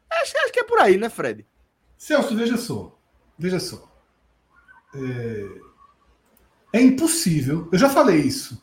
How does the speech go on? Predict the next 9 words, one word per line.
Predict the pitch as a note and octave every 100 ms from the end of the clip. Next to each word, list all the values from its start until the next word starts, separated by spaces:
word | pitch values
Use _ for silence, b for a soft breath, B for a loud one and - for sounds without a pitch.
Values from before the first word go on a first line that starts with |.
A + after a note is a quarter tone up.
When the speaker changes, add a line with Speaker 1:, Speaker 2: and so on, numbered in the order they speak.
| -
Speaker 2:
Eu | C#3
já | F#3+
falei | B3 G#3+
isso | D3+ C#3+ F#3+
em |
algum | D3+ D#3
programa. | F3+ G#3+ B2+ G2+ G2 A2+
É | G3+
impossível | A3+ E4 - - D3+ B2 C#3+ E3+